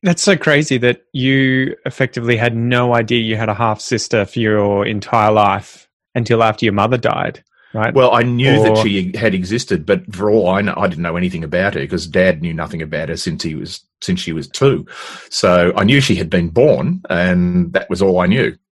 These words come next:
Speaker 2: So, uh, and she knew nothing about us, uh,
Speaker 1: Yeah.
Speaker 2: because obviously she'd had nothing to do with it. So,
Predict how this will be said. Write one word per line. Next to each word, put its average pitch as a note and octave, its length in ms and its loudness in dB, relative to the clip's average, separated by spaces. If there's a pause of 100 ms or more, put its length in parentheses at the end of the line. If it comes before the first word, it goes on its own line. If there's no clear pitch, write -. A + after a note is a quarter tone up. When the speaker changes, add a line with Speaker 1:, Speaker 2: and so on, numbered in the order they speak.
(180)
Speaker 2:
So, F2 440 0
uh, F2+ 180 -2
and F#2 220 2
she C#3+ 160 2
knew A2 140 4
nothing F#2 340 2
about E2 280 -2
us, - 360 -4 (160)
uh, D#3 60 4
Speaker 1:
Yeah. C#3 300 4
Speaker 2:
because G2+ 160 -4
obviously E2+ 340 -4
she'd F#2 220 -2
had E2 180 -2
nothing E2 280 -6
to D2 80 -12
do C#2+ 120 -8
with C#2+ 140 -8
it. D#2+ 120 -12
So, F2 280 -2